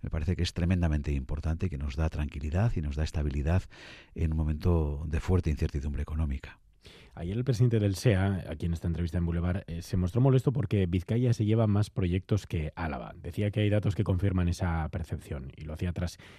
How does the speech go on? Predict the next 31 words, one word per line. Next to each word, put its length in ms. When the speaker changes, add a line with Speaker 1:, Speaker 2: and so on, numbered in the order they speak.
Speaker 2:
eh, 140
seleccionar 420
el 100
gobierno 300
vasco 220
a 40
Zamudio 480
como 220
candidata 420
en 100
vez 120
de 120
Miñano 420
para 240
la 80
Agencia 600
Espacial 440
Española. 440
Eh, 160
¿está 260
de 60
acuerdo? 500
¿Tiene 180
algún 280
reproche 600
al 160
gobierno 320
vasco 320
en 180
esta 160
materia? 380